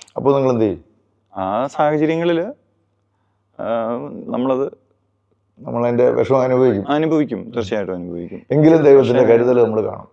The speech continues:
Speaker 2: തീർച്ചയായിട്ടും.
Speaker 1: അല്ലേ?
Speaker 2: ശുശ്രൂഷയ്ക്ക് ഇറങ്ങിയത് കൊണ്ട് ഇന്നേ വരെ കുടുംബത്തിലോ വ്യക്തിപരമായ ജീവിതത്തിലോ
Speaker 1: ഉം.
Speaker 2: ഒരു, ഒന്നിനും ഒരു കുറവും തടസ്സവും ഇതുവരെ വന്നിട്ടില്ലെന്നുള്ളതാണ് ദൈവം. ആ പരിപാലനം, ഞാനിപ്പോൾ മുപ്പത് വർഷമായി.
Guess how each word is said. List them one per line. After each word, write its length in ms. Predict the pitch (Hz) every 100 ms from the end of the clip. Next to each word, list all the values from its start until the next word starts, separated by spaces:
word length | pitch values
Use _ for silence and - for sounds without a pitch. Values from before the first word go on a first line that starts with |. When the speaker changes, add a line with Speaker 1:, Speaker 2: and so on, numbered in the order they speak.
| -
Speaker 2:
തീർച്ചയായിട്ടും. 540 | 160 147 110 90 - 127
Speaker 1:
അല്ലേ? 160 | 120
Speaker 2:
ശുശ്രൂഷയ്ക്ക് 580 | 87 160 175 - 180 185
ഇറങ്ങിയത് 540 | 180 160 147 156 160
കൊണ്ട് 280 | 156 160 147
ഇന്നേ 260 | 120 139 151
വരെ 400 | 131 117 131 - _ _ _ _ 113 123
കുടുംബത്തിലോ 440 | 123 131 - 131
വ്യക്തിപരമായ 520 | 123 - 123 127 123
ജീവിതത്തിലോ 560 | 113 113 113 104 - - _ _ -
Speaker 1:
ഉം. 180 | 90 82 -
Speaker 2:
ഒരു, 100 | 107
ഒന്നിനും 400 | 113 143 170 160
ഒരു 120 | 131 120
കുറവും 340 | 123 120 120
തടസ്സവും 340 | 110 104 123 110
ഇതുവരെ 180 | 107
വന്നിട്ടില്ലെന്നുള്ളതാണ് 840 | 107 101 113 117 120 120 110 92 87
ദൈവം. 240 | 90 85
ആ 260 | 87 92 123 131
പരിപാലനം, 440 | 127 135 135 127
ഞാനിപ്പോൾ 240 | 120 127 139
മുപ്പത് 220 | 135 143
വർഷമായി. 400 | 127 - 98